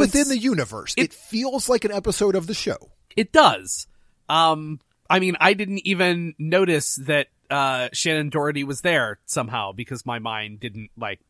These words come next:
Speaker 2: process it. And it, it just works in a way that I would not have thought possible and definitely didn't think this show,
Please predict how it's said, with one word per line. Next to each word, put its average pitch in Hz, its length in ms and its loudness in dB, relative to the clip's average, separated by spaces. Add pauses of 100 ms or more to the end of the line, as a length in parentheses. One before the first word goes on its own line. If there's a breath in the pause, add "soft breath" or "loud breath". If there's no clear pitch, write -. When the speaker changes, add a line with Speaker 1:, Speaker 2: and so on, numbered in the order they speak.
Speaker 2:
process 101 640 -8
it. 76 180 -20 (1160)
And 180 140 2
it, 185 160 4 (240)
it 190 140 0
just - 360 2 (480)
works 139 760 0
in 180 140 2
a 170 80 4
way 180 340 4
that 160 240 2
I 151 360 4
would 151 320 2
not 190 200 6
have 165 120 0
thought - 280 2
possible 175 680 0 (240 soft breath)
and 147 320 -4
definitely 170 640 2
didn't 151 360 -4
think 147 280 -4
this 143 200 -2
show, 139 520 0